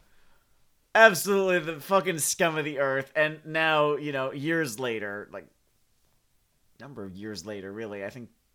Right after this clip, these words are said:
first season aired in twenty sixteen. God, it's been a journey. Uh, quite a bit of time later, I think he might be my favorite character.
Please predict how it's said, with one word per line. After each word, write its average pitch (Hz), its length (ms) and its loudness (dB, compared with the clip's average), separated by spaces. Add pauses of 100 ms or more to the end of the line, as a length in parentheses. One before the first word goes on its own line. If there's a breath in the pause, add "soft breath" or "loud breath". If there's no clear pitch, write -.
(480)
first - 260 -16
season 123 240 -18
aired 117 180 -14
in 107 80 -14
twenty 120 280 -16
sixteen. 131 600 -14
God, 131 220 -6
it's 98 160 -12
been 117 140 -14
a 110 60 -12
journey. 95 460 -14 (320 soft breath)
Uh, 135 180 0 (500)
quite 185 200 -2
a 190 60 -4
bit 180 160 -2
of 151 100 -4
time 151 380 -6
later, 123 360 -4 (1800 soft breath)
I 190 140 4
think 208 200 0
he 220 120 -6
might 175 240 -2
be 185 100 -4
my 165 180 -4
favorite 156 420 -6
character. 151 520 -4